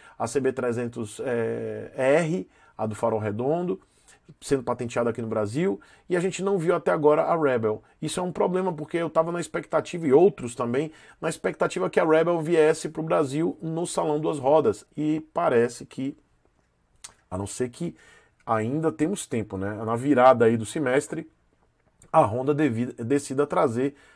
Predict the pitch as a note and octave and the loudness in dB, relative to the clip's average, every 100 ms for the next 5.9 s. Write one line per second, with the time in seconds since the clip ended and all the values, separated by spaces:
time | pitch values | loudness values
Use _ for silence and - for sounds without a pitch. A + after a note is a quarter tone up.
0 | _ A2 E3+ E3 C#3 C#3 B2+ C#3+ D#3 F#3 | _ 0 2 2 -2 -6 -10 -10 -2 0
1 | B2 A#2 B2+ E3+ D#3 B2 B2 - G#3+ D3+ | 0 -2 -2 0 0 -2 -4 -2 4 6
2 | D#3 F3 _ _ _ _ _ _ _ _ | 6 4 _ _ _ _ _ _ _ _
3 | _ F3+ - C#3+ C#3+ - - _ A3+ B3 | _ -10 -2 0 -2 -4 -20 _ 6 6
4 | A3 F#3+ G3 E3+ D#3+ E3+ D3+ D3 D3+ D#3 | 6 4 2 2 2 4 4 4 2 0
5 | C#3+ C#3 C3+ C3 C#3+ C#3+ C3+ A#2+ | 0 4 4 2 -2 -2 -2 -4